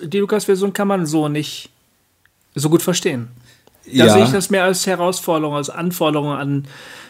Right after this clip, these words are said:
Speaker 1: mich als glaubenden Menschen.
Speaker 2: Also sprich, kann ich's noch mal pa-, paraphrasieren, äh,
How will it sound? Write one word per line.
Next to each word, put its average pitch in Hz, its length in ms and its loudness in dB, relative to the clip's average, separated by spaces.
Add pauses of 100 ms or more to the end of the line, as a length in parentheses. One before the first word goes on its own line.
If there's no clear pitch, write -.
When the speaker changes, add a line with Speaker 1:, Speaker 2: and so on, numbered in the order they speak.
Speaker 1:
mich 165 440 4
als - 300 -4
glaubenden 143 600 0
Menschen. 127 640 -4 (260)
Speaker 2:
Also 120 160 2
sprich, - 520 -2 (420)
kann 131 140 0
ich's 135 100 -4
noch 143 80 -2
mal 139 160 2
pa-, - 140 -12
paraphrasieren, 127 720 -2
äh, 113 140 -2